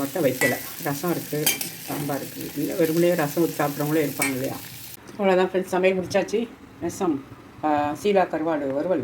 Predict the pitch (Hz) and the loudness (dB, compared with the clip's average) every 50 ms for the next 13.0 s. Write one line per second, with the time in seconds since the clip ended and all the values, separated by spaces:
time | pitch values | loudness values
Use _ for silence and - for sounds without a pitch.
0 | - - - - - - - - - - - - 156 135 131 - 151 135 143 131 | -4 -8 -14 -20 -20 -20 -20 -20 -20 -20 -16 -12 -10 -10 -8 -8 -6 -4 -2 -2
1 | 131 151 208 214 147 156 160 - - 135 - - - - 151 170 190 202 151 120 | -2 -2 -2 0 0 -2 -2 -2 -6 -8 -6 -8 -4 0 0 0 0 0 0 -2
2 | - - - - - - - - - - 131 123 - 135 131 135 131 127 - 139 | -2 -4 -6 -14 -14 -12 -6 -4 -4 -4 -4 -4 -6 -6 -4 -4 -6 -6 -4 -4
3 | 135 139 143 135 131 139 151 151 147 135 143 147 143 139 - 135 123 123 123 127 | -2 -2 -2 -2 -2 -2 -2 -2 -2 -2 -2 -2 -2 -4 -2 -2 -2 -2 -2 -4
4 | - - - 139 131 131 123 127 127 - 147 131 123 120 123 - 131 117 123 131 | -6 -6 -4 -2 0 0 0 0 0 0 0 0 0 0 -2 -2 -2 -2 -2 -2
5 | 151 220 226 175 123 120 131 123 123 123 131 - 120 113 - 151 135 147 147 147 | -2 -2 -2 -4 -4 -4 -4 -4 -4 -4 -6 -4 -4 -4 -4 -2 0 0 2 2
6 | 143 131 127 - - 123 - - 139 123 - - - - 127 117 120 117 113 - | 2 0 0 -2 -6 -8 -6 -4 -4 -4 -4 -6 -12 -10 -8 -8 -8 -8 -10 -10
7 | 131 - - 131 208 - - - - - - - - - - - 220 214 220 220 | -12 -10 -10 -10 -10 -12 -14 -16 -20 -20 -20 -20 -20 -18 -10 -4 -2 2 2 4
8 | 214 214 214 208 208 208 233 220 - 220 202 190 208 226 220 220 214 202 202 - | 4 4 4 4 4 4 2 2 2 2 2 4 4 4 4 4 4 2 0 0
9 | 214 220 220 247 220 208 196 202 202 202 202 202 190 180 185 190 180 190 185 180 | 0 2 4 6 6 6 6 6 4 2 0 -2 -2 0 2 2 2 2 0 -2
10 | 180 175 180 - - 190 180 170 175 208 190 180 170 180 175 175 180 - 214 202 | -4 -8 -8 -6 -4 -2 0 0 2 2 4 4 4 4 4 2 2 -2 -2 2
11 | - 170 170 190 220 208 190 190 214 226 196 180 180 175 175 165 156 151 156 - | 4 6 6 8 6 6 4 4 4 4 4 4 4 4 4 2 2 0 0 -2
12 | 175 214 254 220 165 147 - - 147 139 147 151 160 151 147 143 - - 160 | -4 -6 -4 -2 -2 -2 -2 -4 -4 -2 -2 0 2 2 0 0 -2 -4 -8